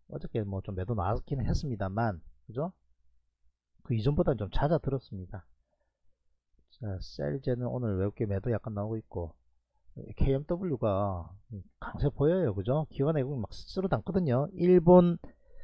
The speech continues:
일본 향, 아, 수-, 공급 계약 체결한 부분도 있다. 뉴스 나오고 있고, 시진핑, 아, 중국 주석이, 아,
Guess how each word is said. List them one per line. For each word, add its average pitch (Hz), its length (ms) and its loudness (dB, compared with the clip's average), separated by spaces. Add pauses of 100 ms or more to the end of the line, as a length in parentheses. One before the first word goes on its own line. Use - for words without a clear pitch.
(400)
일본 165 560 6 (300)
향, 139 400 8 (280)
아, 104 500 -2 (360)
수-, - 160 -4 (140)
공급 131 340 10 (440)
계약 123 280 12
체결한 147 380 10
부분도 135 320 10
있다. 120 440 8
뉴스 135 220 2
나오고 139 260 10
있고, 147 360 8 (800)
시진핑, 170 840 8
아, 110 540 6
중국 170 300 4
주석이, 147 680 10 (800)
아, 90 320 -4